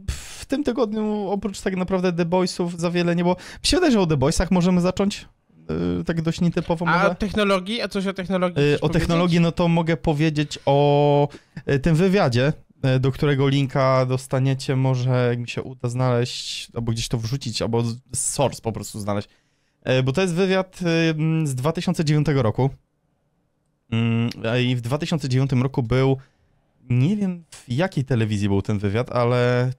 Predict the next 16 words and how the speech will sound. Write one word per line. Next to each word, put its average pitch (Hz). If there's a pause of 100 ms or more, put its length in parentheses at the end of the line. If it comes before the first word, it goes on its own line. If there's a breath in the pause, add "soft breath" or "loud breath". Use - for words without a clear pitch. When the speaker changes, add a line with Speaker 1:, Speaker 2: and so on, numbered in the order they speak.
(120)
Speaker 1:
Charlie 147
Rose, 104
nie 117
wiem 113
kto -
to -
jest 117
za 110
bardzo. 107 (680 soft breath)
Em, 113 (1400)
amerykański 127
dziennikarz 135
stacji 185 (1080)
C -
B 160
C, -